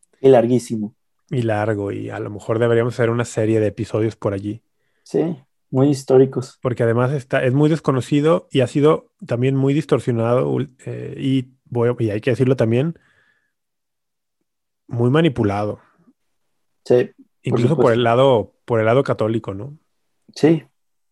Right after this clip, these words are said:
Speaker 2: Entonces,
Speaker 1: Hay
Speaker 2: bueno.
Speaker 1: que remontarnos a la historia real para saber
Speaker 2: Eh,
Speaker 1: qué pasó.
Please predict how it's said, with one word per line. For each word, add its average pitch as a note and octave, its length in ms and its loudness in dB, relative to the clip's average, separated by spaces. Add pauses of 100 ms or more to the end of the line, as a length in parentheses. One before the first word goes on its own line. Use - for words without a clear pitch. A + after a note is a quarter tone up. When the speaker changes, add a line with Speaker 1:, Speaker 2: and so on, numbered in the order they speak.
(140)
Speaker 2:
Entonces, C3+ 220 0
Speaker 1:
Hay B2 80 6
Speaker 2:
bueno. A2 120 0
Speaker 1:
que C#3+ 60 2
remontarnos B2+ 520 2
a C3 40 2
la A#2+ 60 0
historia B2+ 300 2
real A#2 400 -2 (580)
para A#2+ 180 0
saber A#2 240 -4
Speaker 2:
Eh, - 20 -10
Speaker 1:
qué - 80 -6
pasó. B2+ 340 -14